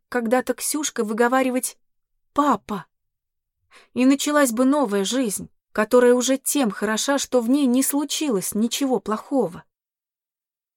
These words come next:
Она села на скамью, мимо которой несколько секунд спустя пролетел поезд и замер предпоследний вагон. Один шаг вниз,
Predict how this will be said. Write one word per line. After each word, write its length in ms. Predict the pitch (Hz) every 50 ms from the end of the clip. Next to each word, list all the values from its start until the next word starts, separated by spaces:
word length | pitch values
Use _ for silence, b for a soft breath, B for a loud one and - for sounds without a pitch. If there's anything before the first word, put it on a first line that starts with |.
| _ _ _ _
Она 260 | - 196 214 254 285
села 320 | 269 - - 285 302 285 247
на 120 | 226 226
скамью, 480 | 226 - - 254 254 254 254 285 285 247
мимо 280 | 196 190 202 202 202
которой 400 | 202 - 208 208 - 233 233 220
несколько 520 | 208 214 226 233 - - - 208 - 226 202
секунд 420 | - - 202 - 233 233 208 202
спустя 480 | - - - - 220 - - - 269 262
пролетел 560 | - - 233 214 208 214 208 - - 254 233
поезд 480 | - - 262 269 269 254 - - - _
и 100 | - 220
замер 400 | 202 202 233 247 247 226 220 -
предпоследний 800 | - - 208 208 202 _ - 202 - - - 214 220 196 214 214
вагон. 500 | 202 208 208 202 196 202 170 147 139 143 - _ _ _ _ _ _ _ _ _ _ _ _ _ _ _ _ _ _
Один 400 | - 175 175 185 185 220 240 226
шаг 340 | 196 - - 196 185 - -
вниз, 520 | 180 196 214 247 277 262 - - - -